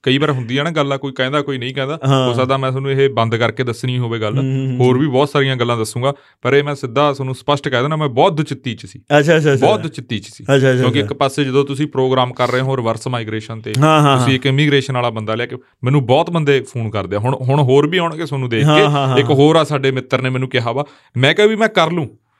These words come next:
Speaker 1: ਮੈਂ ਕਰ ਲੂੰ, ਮੈਂ ਕਿਹਾ, ਪਰ ਪਹਿਲੀ ਪ੍ਰਾਇਓਰਟੀ ਮੈਂ ਤੁਹਾਨੂੰ ਵੀ, ਤੁਹਾਡੇ ਤੱਕ ਸੁਨੇਹਾ ਵੀ ਪਹੁੰਚੇ, ਪਹਿਲੀ ਪ੍ਰਾਇਓਰਟੀ ਪੰਜਾਬ ਦੀ ਮੈਂ ਗੱਲ ਕਰ ਰਹੀ ਹਾਂ।
Speaker 2: ਹਾਂ।
Speaker 1: ਪਹਿਲੀ ਪ੍ਰਾਇਓਰਟੀ ਸਾਡਾ ਪੰਜਾਬ ਆ, ਠੀਕ ਹੈ,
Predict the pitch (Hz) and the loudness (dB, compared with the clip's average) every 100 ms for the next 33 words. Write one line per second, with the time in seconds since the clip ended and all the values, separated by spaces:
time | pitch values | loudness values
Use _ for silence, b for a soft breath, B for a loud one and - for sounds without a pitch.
0 | _ _ 127 143 127 147 160 151 175 165 | _ _ -2 2 0 0 -2 0 2 2
1 | 143 - 185 220 180 147 131 127 165 165 | 0 0 2 2 4 4 2 0 -2 0
2 | 165 165 165 143 151 180 190 - 127 127 | 0 2 2 2 0 -2 -6 -4 -2 0
3 | - - 139 131 143 156 151 160 160 147 | 0 -2 -2 0 0 0 -2 -2 -4 -6
4 | 139 156 196 160 147 131 123 151 147 127 | 0 4 4 4 4 4 2 0 2 4
5 | 123 123 120 123 117 110 101 82 82 107 | 4 4 2 -4 -2 -2 -2 -6 -8 -6
6 | 135 151 147 127 113 98 92 87 127 139 | 0 2 4 2 0 -4 -6 -2 0 2
7 | 165 147 135 127 139 135 127 127 113 110 | 2 2 2 2 2 2 2 0 0 2
8 | 135 190 165 190 208 127 | 4 2 2 2 2 0